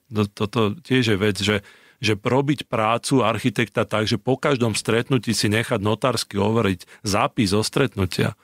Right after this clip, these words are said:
a potom ako frajersky pri ko-, toto ako nalistovať tie maily a povedať, ale aha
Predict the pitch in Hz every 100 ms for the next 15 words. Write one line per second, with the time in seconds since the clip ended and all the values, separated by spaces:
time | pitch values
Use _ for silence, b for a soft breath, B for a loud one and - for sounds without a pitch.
0 | b b b b 110 - 131 139 117 110
1 | - - 120 135 160 131 - - 110 120
2 | 113 _ 107 101 - 135 127 - 110 123
3 | 110 101 101 107 123 123 - 107 101 98
4 | - 98 98 98 101 110 120 B B 117
5 | 117 104 101 95 92 98 - 147 120 92